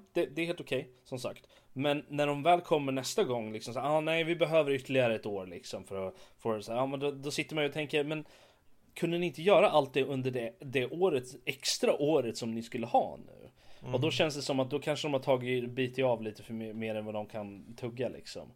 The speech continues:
Speaker 1: På
Speaker 2: Ja,
Speaker 1: något
Speaker 2: det är
Speaker 1: sätt.
Speaker 2: möjligt.
Speaker 1: Ehm.
Speaker 2: Jag, jag tänkte annars på just kommunikationen i sig är ju viktigt för vissa som vi har haft nu, att de, eh, försenar liksom till exempel Metro Exodus och Skull and Bones.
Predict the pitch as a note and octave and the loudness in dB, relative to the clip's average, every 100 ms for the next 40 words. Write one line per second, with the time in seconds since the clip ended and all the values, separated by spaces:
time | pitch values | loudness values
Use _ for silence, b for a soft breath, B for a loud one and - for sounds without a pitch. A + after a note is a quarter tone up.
0 | b b b _ - A#2+ B2 C3+ C3+ A#2+ | b b b _ -10 -6 -6 -6 -8 -10
1 | A#2 B2+ - - - F2+ F2 - b b | -10 -14 -18 -16 -12 -10 -12 -14 b b
2 | - B2+ B2+ - - C3 B2+ D3+ C#3 - | -8 -8 -8 -14 -8 -6 -4 -4 -4 -4
3 | C3 B2 B2 B2+ B2 A#2+ - - C3+ B2 | -4 -4 -4 -4 -4 -6 -10 -6 -6 -4
4 | B2+ - D#3 C#3 C3 B2 - F3+ E3 C3+ | -4 -2 -2 -2 -6 -6 -4 -2 -2 -2
5 | A#2+ A2 - - B2 C#3 B2+ - D3 C3+ | -2 -4 -4 -8 -4 -4 -4 -2 -2 -2
6 | C3 D3 D3+ - C3+ B2 A#2 A2 - A2+ | 0 2 0 -2 -4 0 2 2 0 -2
7 | A2 G#2 - A#2+ G#2+ G#2 A#2+ C3 A#2 A2+ | -2 -4 -6 -8 -10 -6 -2 0 2 0
8 | G#2+ - G#2+ G2+ G2+ G2+ G2+ G#2 - G#2 | -2 -4 -8 -8 -8 -6 -4 -4 -4 -2
9 | G#2+ - - G2+ G2+ - F#2+ F#2+ - G2+ | -2 -2 -6 -6 -6 -8 -8 -8 0 0
10 | G2+ G2+ G2+ G2+ G2+ A2 - | 2 0 -2 -2 -6 -8 -12